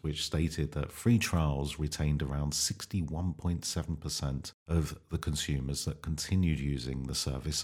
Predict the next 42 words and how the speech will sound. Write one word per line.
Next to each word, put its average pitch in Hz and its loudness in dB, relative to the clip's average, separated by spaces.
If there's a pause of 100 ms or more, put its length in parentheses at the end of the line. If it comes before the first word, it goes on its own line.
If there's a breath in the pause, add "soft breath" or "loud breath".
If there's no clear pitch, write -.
after 76 -2
the 69 -4
first - -2
month, 95 0 (720)
whilst 87 0
people 139 2
who 98 6
had 90 2
paid 92 4 (760)
for 120 2
the 73 -2 (100)
trial 64 -4
had 76 -2
a - -2
higher 80 -2
percentage - -4
hold 76 2
of 71 -4
eighty-two 73 -4
point - -6
one 87 -2
percent 65 -6 (580)
after 107 4
the 73 -8
first - -6
month. 60 -10 (680)
From 104 8
those 107 12
figures, 82 4
we 87 4
can 76 2
see 76 4
that 71 -2
both 117 6
elements 65 0
actually 76 -2
have 73 0
the 73 -8
power 78 2
of 65 -6
creating 71 -2
a 67 -4